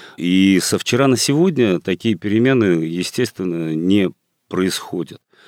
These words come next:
Что касается художественной сферы, да, жизни творческой, которая должна сопровождать любое социальное состояние страны, в котором бы она ни находилась, вот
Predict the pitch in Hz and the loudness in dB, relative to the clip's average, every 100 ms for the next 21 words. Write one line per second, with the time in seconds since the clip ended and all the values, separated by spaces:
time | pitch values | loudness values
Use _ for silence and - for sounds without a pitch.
0 | - - - - - - - _ _ - | -20 -20 -20 -20 -20 -20 -20 _ _ -12
1 | 82 - 110 123 - 139 127 120 117 107 | -8 -2 0 0 2 2 2 2 4 4
2 | 98 92 - - - 120 117 123 104 101 | 4 2 -2 -10 -4 0 2 2 0 0
3 | 98 98 - - 131 151 120 73 71 80 | 2 2 0 2 2 2 0 -2 -4 -4
4 | 92 82 82 95 107 90 87 82 73 - | -4 -2 -2 0 0 2 2 2 -2 -12
5 | - 101 143 151 101 - 85 - 85 90 | -6 0 0 0 -6 -6 -6 -4 -2 -2
6 | 82 76 82 80 82 - 76 85 87 85 | -2 0 0 0 -2 -4 -6 -2 0 0
7 | 90 82 - - 58 76 80 95 95 104 | 0 -2 -4 -10 -8 -2 0 2 4 2
8 | 82 87 - 85 76 73 - 78 - 78 | 2 -2 -2 -2 -2 -4 -4 -6 -4 -4
9 | 73 69 67 76 78 71 - 73 76 71 | -4 -4 -6 -6 -6 -6 -6 -6 -2 -2
10 | 71 67 71 73 - 78 73 67 - | -2 -2 -2 -2 -2 -2 -2 -6 -8